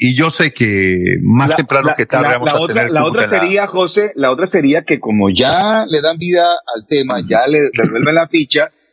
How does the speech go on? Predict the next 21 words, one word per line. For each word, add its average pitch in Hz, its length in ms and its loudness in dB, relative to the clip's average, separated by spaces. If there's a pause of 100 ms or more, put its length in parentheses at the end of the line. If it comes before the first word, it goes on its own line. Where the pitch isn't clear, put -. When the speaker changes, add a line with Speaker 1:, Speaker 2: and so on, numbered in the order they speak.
(160)
Speaker 2:
pues 107 220 0
hombre, 135 260 0
en, 107 200 -2
en 107 180 0
una 131 200 2
etapa 147 320 -2
de 123 220 -2
negociación, 143 960 0
esta 120 260 -2
fundación 151 600 0
adquiera 123 560 0
un 131 180 0
porcentaje 135 540 0
altísimo 143 580 -2 (280)
de 113 180 -2
esas 143 180 0
acciones 123 380 0
que 127 100 0
tiene 117 220 0
José 120 200 -2
Augusto. 110 480 -2